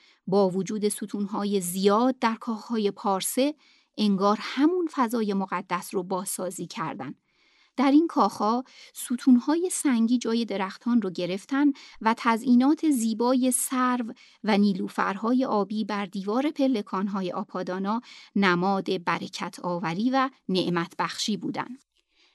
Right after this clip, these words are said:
فردوسی در داستان پادشاهی داراب میگه: «وزان پس ز هندوستان و ز روم، ز هر مرز با عرض و آباد بوم،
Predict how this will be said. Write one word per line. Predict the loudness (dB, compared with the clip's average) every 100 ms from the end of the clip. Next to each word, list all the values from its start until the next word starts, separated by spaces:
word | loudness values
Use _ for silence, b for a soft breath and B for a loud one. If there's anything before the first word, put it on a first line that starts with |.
| _
فردوسی | 4 6 8 4 4 4
در | 6 4
داستان | 2 0 0 2 2
پادشاهی | 2 -2 -2 -2 0 0 0 0
داراب | 2 4 6 6 4 2
میگه: | 2 2 2 0 0 b b b b b b 0
«وزان | 4 6 6 4
پس | 2 2 2 -8 _
ز | 2
هندوستان | 2 4 2 2 0 0 -2 0 4 4 6
و | 4 0
ز | 2
روم، | 2 6 8 8 8 0 -8 b b
ز | 0 2
هر | 4 2 2
مرز | 2 4 6 4 0
با | -2 0 -2 0
عرض | 2 2 2
و | 0
آباد | 2 0 2 0 2 -2 -6 -4
بوم، | 6 8 8 4